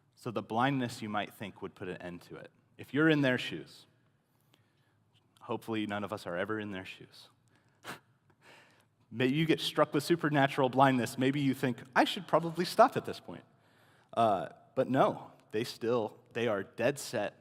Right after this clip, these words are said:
on carrying out their evil intentions on Lot. They don't care about right or wrong anymore. And so this place, this place is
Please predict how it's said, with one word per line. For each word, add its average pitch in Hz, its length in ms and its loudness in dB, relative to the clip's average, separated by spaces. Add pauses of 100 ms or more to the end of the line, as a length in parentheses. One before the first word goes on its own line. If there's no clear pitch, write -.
(220)
on 101 120 -10
carrying 110 500 -6
out 98 280 -6
their 95 240 -6
evil 113 500 -8 (380)
intentions 101 800 -12 (400)
on 95 200 -4
Lot. 90 300 -4 (1000)
They 98 80 -8
don't 107 180 -8
care 117 200 -2
about 104 220 0
right 107 180 -2
or 98 60 -8
wrong 92 280 -6
anymore. 85 380 -14 (600)
And 90 80 -16
so 95 100 -10
this 113 180 -6
place, - 460 -4 (640)
this 110 140 -6
place - 380 -6 (100)
is 92 420 -6